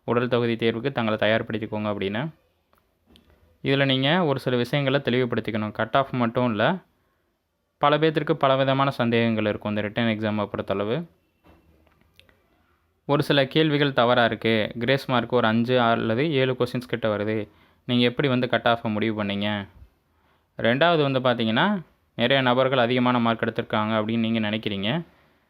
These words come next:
அது வந்து மிகப்பெரிய கேள்விக்குறி தான். இங்கே மதிப்பெண்ணை எது தீர்மானிக்குது அப்படின்னா, அவங்களுடைய அந்த கொஸ்டின்ஸை எப்படி அணுகுறாங்க அப்படின்றதான்.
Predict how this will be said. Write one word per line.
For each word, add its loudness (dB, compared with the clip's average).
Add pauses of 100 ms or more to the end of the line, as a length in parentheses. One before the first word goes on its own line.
(160)
அது 2
வந்து 2 (920)
மிகப்பெரிய 0
கேள்விக்குறி -2
தான். -6 (580)
இங்கே 2 (800)
மதிப்பெண்ணை 2
எது 2
தீர்மானிக்குது 0
அப்படின்னா, -2 (1500)
அவங்களுடைய 2 (500)
அந்த -2
கொஸ்டின்ஸை 0
எப்படி 2
அணுகுறாங்க 4
அப்படின்றதான். -2